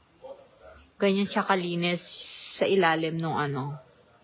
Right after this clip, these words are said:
Ayan. Thank you guys for watching. So, ang ganda ng place.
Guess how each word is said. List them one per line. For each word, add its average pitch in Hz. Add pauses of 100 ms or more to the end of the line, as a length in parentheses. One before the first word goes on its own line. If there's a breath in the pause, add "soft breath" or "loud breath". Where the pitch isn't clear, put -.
(520)
Ayan. 165
Thank 226
you 254
guys 240
for 254
watching. 190 (3500)
So, 170 (480)
ang 185
ganda 190
ng 208
place. -